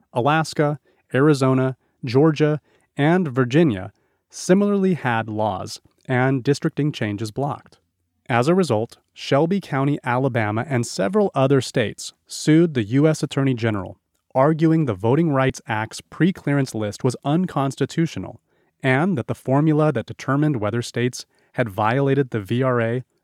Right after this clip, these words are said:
was outdated. In Shelby County versus Holder, twenty thirteen, the Supreme Court agreed. In a five to four decision, the justices in the majority said the formula for placing states on the V R A preclearance list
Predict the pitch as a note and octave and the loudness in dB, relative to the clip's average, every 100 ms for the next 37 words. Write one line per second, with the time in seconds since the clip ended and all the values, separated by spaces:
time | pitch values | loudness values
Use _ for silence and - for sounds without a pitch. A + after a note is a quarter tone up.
0 | _ C3 B2 C3 C#3 B2+ C#3+ A#2+ _ _ | _ 0 2 2 2 0 0 -4 _ _
1 | _ _ _ _ - C3+ B2+ B2 - F#3+ | _ _ _ _ 2 4 4 2 0 0
2 | G#3+ F3+ C3+ B2+ A#2 G#2 G#2+ - C3 C3 | 0 0 0 0 0 -4 -8 -4 -2 0
3 | D3 D3 _ - A#2 A2+ G#2+ - A#2+ B2+ | -2 -4 _ -2 0 0 -4 -4 -2 -2
4 | C#3 - _ _ - C3+ D3+ G#3 B3 - | -2 -8 _ _ -6 -4 -2 0 0 2
5 | D3 C3+ A#2+ A2 F#2+ - _ _ _ _ | 0 0 -2 -2 -2 -10 _ _ _ _
6 | - D3+ C#3 B2+ C3+ F3 F#3+ - D3+ C#3+ | -2 0 2 0 0 0 0 2 2 2
7 | - A#2+ A#2 A#2 A#2+ - C#3+ - F3+ E3+ | 0 -2 0 -2 -2 -2 -2 -2 -4 -2
8 | D3 - C#3 D#3 F3 D#3 B2 G2+ F#2+ G2 | -4 -2 0 2 0 0 -2 -4 -6 -8
9 | - A2+ A2+ - _ _ - - C3+ D3 | -2 0 -2 -6 _ _ -12 -4 0 2
10 | E3+ E3 D#3 A2 - B2 A2+ G#2 - C3+ | 4 2 0 -4 -4 -4 -4 -8 -4 -2
11 | B2 - _ A2 A#2+ D3+ C#3+ A#2+ C#3+ C#3+ | -2 -4 _ -4 -2 -2 -2 -2 0 0
12 | C#3 B2+ B2 A#2+ _ _ - C#3+ - D#3 | 2 0 0 -4 _ _ -2 0 0 -2
13 | D3+ C#3+ A#2+ A#2 A2+ | 0 0 -2 -4 -4